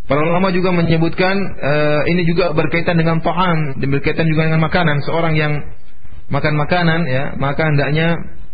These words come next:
eh, dia tidak, apa namanya, bernapas di makanan, karena khawatir kotoran juga terjatuh dalam makanan, yaitu makan dekati, didekati dengan hidungnya, ke-, tatkala makannya dekat dengan hidungnya, dia bernapas, kemudian jatuh, eh,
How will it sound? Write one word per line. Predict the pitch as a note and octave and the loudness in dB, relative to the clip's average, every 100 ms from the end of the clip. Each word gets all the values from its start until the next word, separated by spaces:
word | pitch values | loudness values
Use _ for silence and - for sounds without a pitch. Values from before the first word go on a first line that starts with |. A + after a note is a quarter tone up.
| - - - - - - - | -4 -4 -4 -4 -4 -6 -4
eh, | - C3 C3+ C3+ C#3 C#3 C#3 C#3 - - - - - - | -2 0 0 0 0 0 0 -2 -2 -4 -4 -4 -4 0
dia | C3+ | 0
tidak, | D#3+ C#3+ D#3+ D3+ - - B2+ | 2 2 2 0 -2 -4 -2
apa | C3+ C#3+ | -2 -2
namanya, | C3+ C#3 D3+ D#3 C3 | -2 0 -2 -2 0
bernapas | C#3 C3+ D3+ D3+ C#3+ C3 | 0 2 2 2 0 2
di | |
makanan, | B2+ B2 C#3+ B2 | 2 2 0 0
karena | A#2 D3 F3 E3+ | 0 0 0 0
khawatir | F3+ E3+ D3+ | 0 0 -2
kotoran | D3+ D3 C#3+ | -2 -2 0
juga | C#3 D#3 | 0 0
terjatuh | B2+ C3+ | -2 -2
dalam | B2+ C#3 F3 - - - - - | 0 0 -2 -4 -4 -4 -4 -2
makanan, | B2 A#2 C3 A2+ | -2 0 0 2
yaitu | A#2 D3 | 0 0
makan | C#3 C#3 C3 | 0 0 0
dekati, | B2 C3 C3+ C3+ B2 | 0 0 0 0 0
didekati | A#2+ B2 B2+ B2+ | 0 0 -2 0
dengan | A#2+ A#2+ | 0 0
hidungnya, | B2 B2+ C#3+ D3+ | 0 0 0 -2
ke-, | C3 - - | -2 -2 -2
tatkala | B2 - B2+ | -2 -2 0
makannya | B2 B2 C3+ C3 | 0 0 0 0
dekat | B2+ C#3 | 0 0
dengan | B2+ B2 | 0 2
hidungnya, | B2+ C#3+ E3+ | 2 2 2
dia | D3 | 2
bernapas, | C3 B2+ B2+ B2 D#3+ - | 0 0 0 0 -2 -2
kemudian | C#3+ C#3+ | -2 0
jatuh, | C3+ D3+ E3+ D3+ - - - - - - - - | 0 0 0 -2 -2 -4 -4 -4 -4 -4 -4 -2
eh, | B2+ B2+ | -2 0